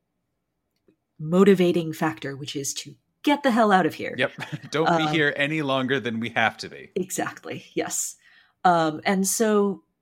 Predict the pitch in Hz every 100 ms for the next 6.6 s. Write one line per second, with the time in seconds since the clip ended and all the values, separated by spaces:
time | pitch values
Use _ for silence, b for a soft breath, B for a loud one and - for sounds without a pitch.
0 | _ - 196 233 233 226 - - _ -
1 | 226 226 - - 202 202 190 180 175 170
2 | - 180 160 156 151 127 - 156 156 143
3 | 143 143 139 131 - 151 139 131 b b
4 | b 190 202 233 285 269 233 - 180 175
5 | - - - 165 160 156 160 156 160 165
6 | 156 156 143 156 - -